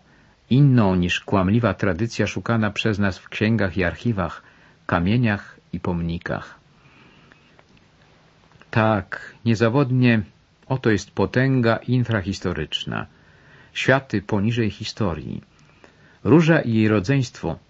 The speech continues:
nie obchodzą nic nie tylko klasyfikatorów dobrych i żadnych rodzin, nie obchodzą nic historyka, który się do nich nie dogrzebie swym skalpelem uwięzłym w pergaminach kanclerskich i w sekcji tajemnic buduarów rokoka.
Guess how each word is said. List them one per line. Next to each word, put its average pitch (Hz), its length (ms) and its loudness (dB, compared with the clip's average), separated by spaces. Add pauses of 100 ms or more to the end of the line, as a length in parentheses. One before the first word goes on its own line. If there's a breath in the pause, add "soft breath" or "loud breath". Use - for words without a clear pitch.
(120)
nie 135 120 4
obchodzą 107 440 2
nic 104 340 0
nie 90 120 0
tylko 127 400 -2
klasyfikatorów 98 920 -2
dobrych 104 640 0 (280 soft breath)
i 92 80 -4
żadnych 101 480 0
rodzin, 92 500 0 (560 soft breath)
nie 156 100 6
obchodzą 123 460 2
nic 110 200 2
historyka, 95 800 -2 (400)
który 98 300 -2
się 101 120 0
do 101 160 2
nich 95 260 0
nie 95 120 0
dogrzebie 98 480 0
swym 95 220 -2
skalpelem 98 680 -2 (360 soft breath)
uwięzłym 101 760 2 (360 soft breath)
w - 80 -20
pergaminach 104 640 0
kanclerskich 101 960 -4 (460 loud breath)
i - 40 -8
w - 80 -12
sekcji - 440 -2
tajemnic 107 640 2
buduarów 95 800 0
rokoka. 92 600 -6